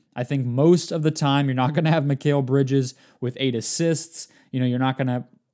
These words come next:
always even have Booker or Payne with the five and, and six that they had, so probably five assists for Chris Paul is on the low end. I mean, he's averaging, uh, a good deal more than that on the season.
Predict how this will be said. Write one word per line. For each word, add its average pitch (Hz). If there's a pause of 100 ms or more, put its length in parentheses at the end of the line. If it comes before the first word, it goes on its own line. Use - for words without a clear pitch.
(160)
always 180
even 156
have 139
Booker 147
or 117
Payne 151
with 127
the 120
five 127
and, 120 (400)
and 117
six 147
that 120
they 156
had, 131
so 123 (280)
probably 160
five 147
assists 139
for 139
Chris 139
Paul 139
is 127
on 127
the 113
low 117
end. 185
I -
mean, 123
he's 127
averaging, 135 (320)
uh, 113
a 131
good 131
deal 131
more 131
than 135
that 135
on 131
the 120
season. 151